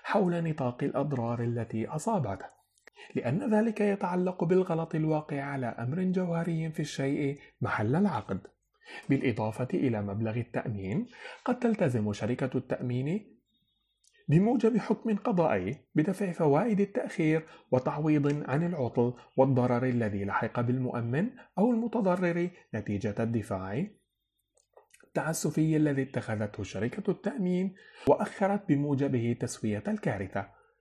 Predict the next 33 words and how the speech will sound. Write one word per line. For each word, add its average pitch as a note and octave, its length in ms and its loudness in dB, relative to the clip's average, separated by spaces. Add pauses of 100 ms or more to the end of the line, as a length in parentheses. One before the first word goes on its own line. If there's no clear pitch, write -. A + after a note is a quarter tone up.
(440)
إن E3 120 6
المحاكم A3+ 540 2
لا A#3 140 2
تقر G#3+ 360 0
هذا F#3+ 240 2
التعويض E3+ 600 -2 (360)
إذا A#2 220 2
لم G#2 200 -2
يثبت - 300 -2
خطأ - 360 -2
شركة A2+ 460 -4
التأمين A#2 600 -2 (200)
في A2 180 0
متابعة G2+ 600 -4
الدعوى، F3 600 2 (300)
أو G3+ 160 6
إذا B2+ 280 2
لم G#2+ 240 -2
يجد G3+ 260 0
قاضي F3 340 -2
الموضوع E3 720 -2
ضرورة A#2+ 440 0
لذلك. E3 680 -2 (960)
بعد C3+ 180 0
أن E3+ 140 -2
تدفع A3 520 0 (300)
شركة E3 480 -2
التأمين A#2 600 -2
مبلغ A2 340 -2
التأمين D3+ 760 -2
لصاحب A#2+ 560 0
الحق G3 400 -2
به E3 300 0